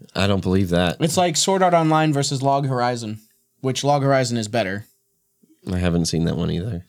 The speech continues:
Speaker 2: Uh, it, it came out during the same time. It's basically what sh-, it should have been the more popular one 'cause it had more depth instead of, like, all the nonsense that S A O, but it was like, "Ooh, look, colors."
Speaker 1: I think I've seen it on, uh, like, uh,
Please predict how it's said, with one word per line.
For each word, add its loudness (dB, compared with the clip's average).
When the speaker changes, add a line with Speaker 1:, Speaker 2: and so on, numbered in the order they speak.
Speaker 2:
Uh, 2
it, -8
it -4
came -2
out 2
during -2
the -4
same -6
time. -8
It's -12
basically -6
what -4
sh-, -8
it -4
should -4
have -6
been -4
the -4
more -2
popular -4
one -4
'cause -10
it -8
had -4
more -4
depth -6
instead -8
of, -10
like, -8
all -6
the -10
nonsense -10
that -10
S -10
A -4
O, -6
but -8
it -8
was -10
like, -12
"Ooh, -2
look, -4
colors." -6
Speaker 1:
I -8
think 0
I've 0
seen 2
it 2
on, -2
uh, -4
like, -2
uh, -2